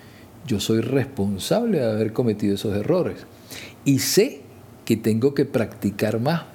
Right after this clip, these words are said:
para superarlo. Y sé que la única forma de resolver esos errores es trabajando más, es practicando más, es logrando cada vez más un progreso", pero el progreso se va a dar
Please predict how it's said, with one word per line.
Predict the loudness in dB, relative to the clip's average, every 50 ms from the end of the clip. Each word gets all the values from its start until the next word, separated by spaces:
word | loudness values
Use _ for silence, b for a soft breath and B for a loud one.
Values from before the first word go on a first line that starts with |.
| -4
para | -2 0 0 0 0
superarlo. | -2 -2 -4 -2 -4 -4 -4 -6 -10 -12 -14 -18 -18 -20 -20 -20 -20 B B B B B B B B B
Y | 2 2 2 2
sé | 2 2 2 2 2 0 -8 -16 B B B B 2
que | 2 4 4
la | 4 2 2
única | 2 2 0 0 0 0 0
forma | 0 2 2 2 2 2 -2 -6 -10 -12 -14 -18 -20 -20 -18 -4 0
de | 0 2
resolver | 2 0 0 0 0 0 0 2 2 2 0 0 -6 -14 B B B B B B B B -2
esos | -2 0 2 2 2
errores | 2 2 2 0 0 0 -2 -4 -6 B B B B B -6
es | -4 -4 0
trabajando | 2 2 2 2 2 0 0 0 0 0 0 0 0
más, | 0 -2 -4 -6 -10 -12 -14 -12 -8
es | -6 -6
practicando | -6 0 0 0 0 0 -2 -6 -4 -4 -4 -2 -2 -2 0 0 -2 -2 -2
más, | -2 -2 -4 -6 -8 -10 B B B B B B B B B B
es | 0 2 4
logrando | 4 4 4 2 2 2 0 0 0 0 0 0 -2
cada | 0 0 2 2 2 2
vez | 0 0 0 0
más | -2 -2 0 -2 -2 -6 -10 B B B B B B B B B B B -20 -20 -20 -20 -20 -20 -20 -20 -20 -20 -20 -20 -20 -20 -20 -8 -2
un | 0 0 0 2
progreso", | 2 2 4 4 4 2 0 0 -2 -4 -6 -4
pero | -2 0 0 0
el | -2
progreso | -2 -2 0 2 2 2 0 0 -2 0
se | 0 2
va | 2 2 2
a | 4 2 2
dar | 0 -2 B